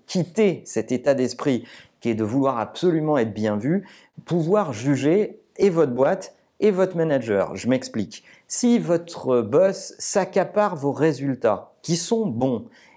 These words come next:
et ne parle jamais de vous, allez, vous allez vous dire, « Bon, ok, je suis face à un manager qui est pas reconnaissant. » Ça, c'est la première chose. Et si votre boss n'est pas sensible au fait que vous êtes focus sur votre mission, focus sur la partie qui vous incombe,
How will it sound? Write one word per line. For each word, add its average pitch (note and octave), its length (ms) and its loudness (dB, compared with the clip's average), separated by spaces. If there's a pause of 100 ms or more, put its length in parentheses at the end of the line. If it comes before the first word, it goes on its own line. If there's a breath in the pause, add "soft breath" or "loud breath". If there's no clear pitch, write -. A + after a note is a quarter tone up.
(120 loud breath)
et D3+ 220 2
ne B2 120 2
parle E3 320 0
jamais B2 360 0
de G#2 60 -6
vous, F3+ 300 -2
allez, C3+ 240 0
vous B2+ 300 -6
allez A2+ 160 2
vous G#2+ 160 -6
dire, « C#3+ 320 0
Bon, B2+ 180 0
ok, - 280 -2
je D#3+ 200 2
suis - 120 -6
face D3+ 260 -4
à A#2 80 -6
un G#2 80 -4
manager A2 480 -2
qui - 100 -4
est A2 40 0
pas A2 180 0
reconnaissant. » G2+ 640 -6 (400 loud breath)
Ça, G#3 160 0
c'est G#3 100 0
la C3 100 2
première B2 380 -2
chose. F#2+ 300 -4 (260 loud breath)
Et B2+ 140 0
si G#3 420 -2 (480)
votre A#2 320 0
boss F3 460 2 (180)
n'est G3+ 140 0
pas G3+ 200 -2
sensible F#3 640 -2
au A#2+ 120 0
fait F3 240 -2
que C#3+ 100 -4
vous A2+ 340 -2
êtes D#3 260 -2 (200)
focus A3 540 0
sur E3 200 0
votre E3 260 -2
mission, D3 340 -2
focus G#3 500 -2
sur E3 200 -2
la B2+ 100 0
partie - 480 -8
qui A#2+ 200 -2
vous F#3 340 0
incombe, F3 520 0